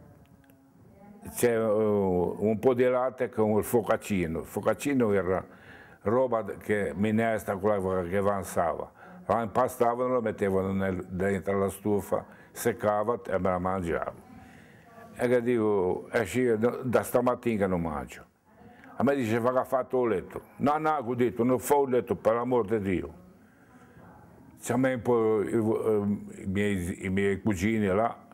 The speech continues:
e l'ha chiamata e mi hanno portato in Topanè. In Topanè è una casa che dietro a lì ci si vorrà dieci minuti. E là c'è de-, de-, de-, delle tane, sai, c'è delle grotte,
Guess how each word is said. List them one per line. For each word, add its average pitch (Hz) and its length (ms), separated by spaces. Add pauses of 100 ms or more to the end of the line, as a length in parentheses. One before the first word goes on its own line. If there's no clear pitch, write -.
(560)
e 135 120
l'ha 127 140
chiamata 120 540
e 110 40
mi 110 80
hanno 110 160
portato 104 760 (800)
in 123 240
Topanè. 120 840
In 104 160
Topanè 131 600
è 135 60
una 123 160
casa 107 420
che 98 460
dietro 98 580
a - 140
lì 92 520
ci 87 140
si 85 200
vorrà 90 500
dieci 87 340
minuti. 82 580 (800)
E 135 140
là 165 160
c'è 135 180
de-, 110 240
de-, 107 300
de-, 110 300
delle 113 340
tane, 78 400
sai, 80 340 (520)
c'è 123 160
delle 123 240
grotte, 110 600